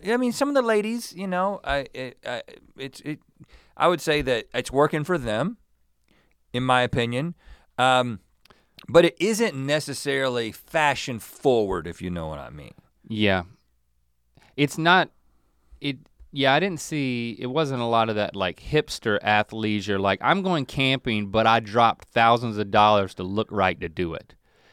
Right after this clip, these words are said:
Speaker 2: It's,
Speaker 1: No.
Speaker 2: it's a lot more practical
Speaker 1: It's
Speaker 2: than
Speaker 1: like,
Speaker 2: that.
Speaker 1: this clothing will dry very quickly.
Speaker 2: Yeah, and it's
Speaker 1: And it's
Speaker 2: it, it,
Speaker 1: aerodynamic.
Speaker 2: and it doesn't really draw attention to itself. Like, everything, you
Speaker 1: It's
Speaker 2: know,
Speaker 1: all
Speaker 2: if,
Speaker 1: muted colors,
Speaker 2: if you,
Speaker 1: blacks,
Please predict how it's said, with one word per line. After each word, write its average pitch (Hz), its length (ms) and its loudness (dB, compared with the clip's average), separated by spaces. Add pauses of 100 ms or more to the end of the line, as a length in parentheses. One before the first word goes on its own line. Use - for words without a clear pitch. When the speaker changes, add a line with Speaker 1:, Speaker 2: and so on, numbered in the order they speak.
(120)
Speaker 2:
It's, 90 160 0
Speaker 1:
No. 87 120 -4
Speaker 2:
it's 139 220 2
a 131 60 0
lot 143 200 4
more 135 140 2
practical 101 560 0
Speaker 1:
It's 90 80 -4
Speaker 2:
than 117 60 2
Speaker 1:
like, 120 120 6
Speaker 2:
that. 85 160 -4
Speaker 1:
this 151 180 0
clothing 135 800 0 (500)
will 101 160 -2
dry 87 340 0
very 78 240 -10
quickly. - 420 -16 (520)
Speaker 2:
Yeah, 101 200 -2 (420)
and 120 160 0
it's - 280 -6 (380)
Speaker 1:
And 104 140 -2
it's 127 100 0
Speaker 2:
it, 110 60 4
it, - 20 6
Speaker 1:
aerodynamic. 104 500 2
Speaker 2:
and 151 100 0
it 151 120 -2
doesn't 190 320 4
really 131 340 2
draw 101 220 4
attention 92 420 -4
to 87 140 -12
itself. - 560 -12 (200)
Like, 127 300 -2
everything, 226 640 2
you 175 160 -4
Speaker 1:
It's 170 100 2
Speaker 2:
know, 156 60 8
Speaker 1:
all 156 60 10
Speaker 2:
if, 135 80 4
Speaker 1:
muted 117 400 2
colors, 107 380 2
Speaker 2:
if 90 60 -10
you, 85 40 -6
Speaker 1:
blacks, 113 680 0